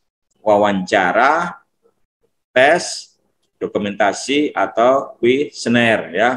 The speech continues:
Pengamatan maksudnya baga-, bagaimana? Jadi ketika kita sebelum mengajar itu, eh, sebelum mulai pembelajaran, bisa anak-anak kita amati ya. Kita amati, eh, dari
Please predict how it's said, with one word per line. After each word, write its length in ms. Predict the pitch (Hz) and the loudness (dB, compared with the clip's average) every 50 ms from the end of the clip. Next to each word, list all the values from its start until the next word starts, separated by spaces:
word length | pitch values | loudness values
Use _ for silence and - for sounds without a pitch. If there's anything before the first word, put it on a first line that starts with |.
| - - | -6 -10
Pengamatan 640 | - 127 139 139 147 160 160 165 - 180 170 165 156 | -8 -4 0 0 0 2 0 0 2 0 0 0 -2
maksudnya 240 | 156 165 165 160 143 | -4 -4 -4 -4 -4
baga-, 200 | 120 156 - - | -6 -6 -4 -2
bagaimana? 400 | 135 127 139 139 165 175 175 - 131 - | 0 0 2 2 2 2 2 0 0 2
Jadi 240 | 127 123 147 175 170 | 0 2 2 0 0
ketika 640 | 170 - - 160 - - 160 160 156 156 156 151 156 | -2 -4 -4 -4 0 2 4 4 6 4 4 2 0
kita 240 | 147 143 - 147 | -2 0 0 -2
sebelum 400 | 143 143 143 - 127 120 123 123 | -2 -2 -4 2 4 6 6 6
mengajar 1040 | 120 127 123 123 117 107 95 - - 98 92 90 87 87 87 92 101 117 131 127 120 | 4 0 -2 -2 -2 -4 -4 -6 -8 -8 -4 -2 -2 0 0 2 2 2 0 0 -2
itu, 320 | 110 - - 165 170 170 - _ _ _ _ _ _ _ _ _ _ _ _ | -6 -2 -2 -2 -2 -2 -8 _ _ _ _ _ _ _ _ _ _ _ _
eh, 280 | - - 107 117 117 113 113 | -10 -4 -2 0 0 -2 0
sebelum 400 | - 113 - - 120 139 160 160 160 | 0 -2 -2 0 0 0 0 4 4
mulai 320 | 156 147 139 131 131 127 123 | 4 4 4 4 4 2 0
pembelajaran, 800 | 120 120 117 113 104 101 90 - 101 90 90 92 98 110 127 127 | 0 -2 -2 0 0 -2 -2 -2 -2 -2 0 2 0 0 0 -2
bisa 480 | 143 156 - - 170 160 156 143 135 | -6 -6 0 2 4 4 4 4 2
anak-anak 340 | 147 143 139 131 135 143 131 - | 0 0 -2 -2 -2 -2 -4 -4
kita 140 | 143 - 135 123 135 | -4 -2 0 0 0
amati 380 | 139 135 135 139 - - 151 143 135 117 | 0 0 -4 -4 -2 -2 -2 2 2 2
ya. 160 | 113 135 151 - - - _ _ _ _ _ _ _ _ _ _ | 2 2 0 -4 -12 -20 _ _ _ _ _ _ _ _ _ _
Kita 320 | - 113 107 - 104 110 | -8 -4 -2 0 0 0
amati, 540 | 113 110 107 104 - - - 131 135 139 143 147 147 151 156 160 160 165 165 165 165 165 _ _ _ _ _ _ _ | 0 0 -2 -4 -4 -2 0 0 2 4 4 6 6 6 4 4 4 4 4 2 0 -2 _ _ _ _ _ _ _
eh, 840 | - 95 104 104 104 104 104 101 101 101 101 101 101 101 101 101 98 101 101 _ _ _ _ _ _ _ _ _ _ _ _ - | -8 -6 -4 -4 -4 -4 -4 -4 -4 -4 -4 -4 -4 -4 -4 -4 -6 -8 -10 _ _ _ _ _ _ _ _ _ _ _ _ -10
dari 240 | - 101 98 104 | -8 -8 -4 -4